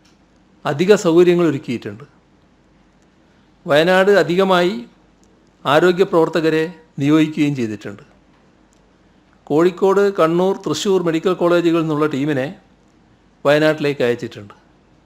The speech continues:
സർജറി, ഓർത്തോപീഡിക്സ്, ഫോറൻസിക് തുടങ്ങിയ വിഭാഗങ്ങളിലെ ഡോക്ടർമാരെയും നഴ്സുമാരെയും അധികമായി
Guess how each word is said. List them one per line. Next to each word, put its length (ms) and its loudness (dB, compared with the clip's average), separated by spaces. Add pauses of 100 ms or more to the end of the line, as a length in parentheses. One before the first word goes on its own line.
(920)
സർജറി, 480 0 (300)
ഓർത്തോപീഡിക്സ്, 720 -2 (320)
ഫോറൻസിക് 600 0
തുടങ്ങിയ 280 -2 (100)
വിഭാഗങ്ങളിലെ 600 0 (880)
ഡോക്ടർമാരെയും 760 2
നഴ്സുമാരെയും 720 0 (360)
അധികമായി 540 -2